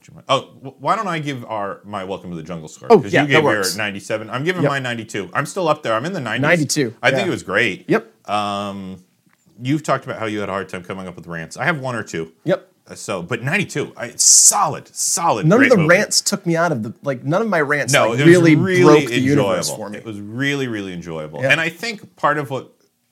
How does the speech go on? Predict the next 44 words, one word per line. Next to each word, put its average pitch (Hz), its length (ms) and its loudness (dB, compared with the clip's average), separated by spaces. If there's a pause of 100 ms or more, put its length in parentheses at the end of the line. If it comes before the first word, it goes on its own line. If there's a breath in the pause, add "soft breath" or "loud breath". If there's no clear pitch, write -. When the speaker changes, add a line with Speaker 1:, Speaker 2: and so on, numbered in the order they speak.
(180)
Speaker 1:
what 110 220 -6
helps - 320 -8
with 123 120 -10
that 131 300 -10
is 98 180 -14
that 98 240 -12
this 110 160 -14
is 131 140 -12
a 120 60 -12
movie 110 260 -12
that 90 180 -12
doesn't 104 260 -12
take 92 200 -14
itself 92 260 -12
all 82 140 -8
that 80 120 -12
seriously. 92 520 -14
Speaker 2:
Yeah. 240 180 0
Speaker 1:
This 151 160 -2
isn't, 196 220 -8
like, 147 160 -6
an 131 100 -8
expanded 107 540 -10
universe 98 420 -10
kind 117 220 -8
of 117 40 -8
movie 120 280 -8
where, 98 180 -8
like, 90 220 -8
you 95 100 -10
really 98 160 -6
have 101 140 -8
to 87 80 -16
dissect 82 500 -12
it 101 180 -10
and 82 80 -20
you 104 60 -6
Speaker 2:
Right, 143 80 2
Speaker 1:
really 143 120 4
Speaker 2:
right, 139 80 2
Speaker 1:
have 123 80 0
Speaker 2:
right. 120 100 0
Speaker 1:
to - 60 -8
see, 92 340 -10